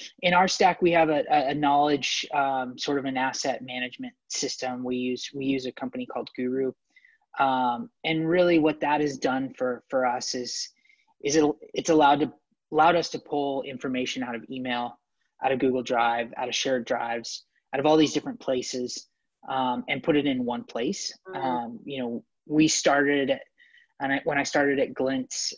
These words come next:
Speaker 1: uh, we had about five sales reps, um, and they were still all over the U S. Um, now we have, now we have almost sixty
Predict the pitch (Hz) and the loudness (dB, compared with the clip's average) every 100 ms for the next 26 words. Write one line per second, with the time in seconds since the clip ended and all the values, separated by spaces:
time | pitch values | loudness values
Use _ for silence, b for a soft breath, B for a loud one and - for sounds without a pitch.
0 | 131 123 120 120 120 113 113 120 117 107 | -8 -8 -8 -10 -8 -10 -10 -12 -10 -12
1 | - _ - - - 117 117 120 - 139 | -14 _ -20 -20 -12 -8 -4 -4 -4 0
2 | 139 147 170 - - - b b b _ | 0 2 -2 -2 -8 -10 b b b _
3 | - 135 127 127 120 147 147 151 147 226 | -6 -2 -2 -2 -4 -4 2 4 4 6
4 | 185 165 156 139 131 127 131 123 - - | 6 8 6 2 -2 0 0 0 -2 -4
5 | - - 131 123 117 127 - _ b b | -6 -8 -8 -6 -8 -10 -18 _ b b
6 | _ _ 123 123 123 120 113 - - _ | _ _ -2 0 0 -2 -4 -14 -20 _
7 | _ 131 127 123 120 120 123 - 151 - | _ -8 -6 -4 -4 -6 -6 -2 -2 -2
8 | - 170 | -2 -4